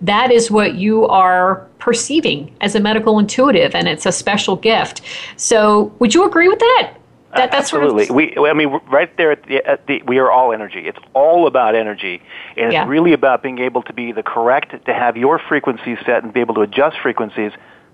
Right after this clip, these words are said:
Speaker 2: so that you can tune into the energies of other individuals. We all have some of this to some degree, but some of us have been given the ability to, to have a much finer tuning ability, and that, uh, I guess, would be, uh, in the essence, what's going on here. I do sense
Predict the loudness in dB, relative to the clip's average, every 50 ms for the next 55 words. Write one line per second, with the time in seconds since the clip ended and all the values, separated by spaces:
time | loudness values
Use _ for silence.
0 | _ -2 -2 -2 0 0 0 0 0 -2 -2 -2 -2 0 0 0 -2 -2 -2 -4
1 | -2 -2 -2 0 0 -2 -2 -2 -2 -2 0 -2 -2 -4 0 0 0 2 2 0
2 | -2 -2 -4 -4 -2 -2 -2 -2 -2 -8 -8 -10 -14 -20 -20 -20 -20 -12 -4 -2
3 | -2 -2 0 2 2 2 2 2 0 -2 -4 -4 -6 -10 -4 -2 -2 0 0 -2
4 | 0 -2 -2 -4 -4 -8 -12 -6 -4 -4 -2 -2 -4 -6 -4 -2 0 0 0 0
5 | -2 -4 -4 -4 -4 -4 -2 0 0 -2 0 -2 -4 -4 -4 -8 -4 -4 -2 -2
6 | -2 -6 -6 -8 -4 -2 0 0 0 0 -2 -6 -6 -6 -6 -6 -6 -6 -8 -12
7 | -12 -12 -14 -14 -8 -6 -2 0 0 0 0 0 -2 0 0 0 0 -2 -4 -8
8 | -6 -4 -2 0 0 0 -2 -4 -6 -8 -2 -2 0 2 2 2 0 0 0 2
9 | 2 2 2 0 -2 -6 -4 -4 -4 -2 0 -2 -2 -2 -2 _ -4 -2 -2 -2
10 | -2 -2 -2 -2 -2 -2 -4 -6 -4 -2 -4 -2 2 2 2 0 0 -4 -8 -6
11 | -2 -2 -2 -2 -4 -8 -4 -4 -4 -4 -2 -4 -4 -4 -4 -4 -4 -4 -4 -4
12 | -6 -8 -8 -4 -2 -2 -2 -2 -4 -10 -12 -10 -6 -4 -2 -2 -2